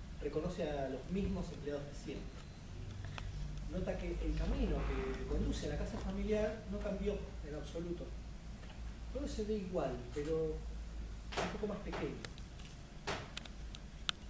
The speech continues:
Ni bien cruza la arboleda, el personaje siente el olor de la comida de su madre, mezclado con el perfume de las ciruelas amarillas que se pesan en la olla de los dulces.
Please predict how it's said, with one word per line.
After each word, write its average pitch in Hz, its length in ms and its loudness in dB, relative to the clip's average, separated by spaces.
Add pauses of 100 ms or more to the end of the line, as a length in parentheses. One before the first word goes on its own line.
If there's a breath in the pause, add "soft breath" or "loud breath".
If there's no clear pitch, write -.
(1800)
Ni 143 80 -4
bien 165 200 4
cruza 170 280 0
la 139 120 8
arboleda, 156 440 2
el - 80 4
personaje 156 580 -2
siente 147 680 0
el 139 80 -4 (140)
olor 175 260 4 (800)
de 131 80 -4
la 131 80 -4
comida 156 300 2
de 147 160 6
su - 140 4
madre, 170 240 2 (1200)
mezclado 202 400 6
con 165 100 2
el 160 60 0
perfume 185 380 2
de 160 80 4
las 143 180 0
ciruelas 165 380 2 (840)
amarillas 165 480 0
que 143 60 -4
se - 220 -8
pesan 160 300 0
en 139 100 -4
la 135 100 0
olla 156 260 2
de 135 100 0
los - 180 -6
dulces. 156 300 -2